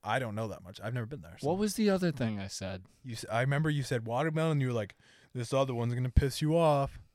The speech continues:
Speaker 2: And then I said watermelon.
Speaker 1: No, but
Speaker 2: The, the one I said first. What, what did I say?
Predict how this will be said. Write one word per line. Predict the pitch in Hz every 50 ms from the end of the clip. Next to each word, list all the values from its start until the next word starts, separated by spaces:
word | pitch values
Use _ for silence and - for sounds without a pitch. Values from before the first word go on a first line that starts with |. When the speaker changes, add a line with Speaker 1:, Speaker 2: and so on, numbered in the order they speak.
| _ _ _ _ -
Speaker 2:
And | - 107
then | 101 98 92
I | 92
said | 95 - 95 92 95
watermelon. | 95 92 95 95 98 104 104 104 117 113 - _ _ _ _ _ _ _ _ _ -
Speaker 1:
No, | 127 120 104 104 104 107
but | 113 117 - 156
Speaker 2:
The, | 143 170 165 165 151
the | 143 139
one | 151 165 175
I | 196 185
said | - - 185 156 131
first. | - - 131 127 123 - - - 120
What, | 110 123 131 147 147 - - _ _ -
what | 117 117
did | 127 135 139
I | 131
say? | 120 - - 139 123 117 101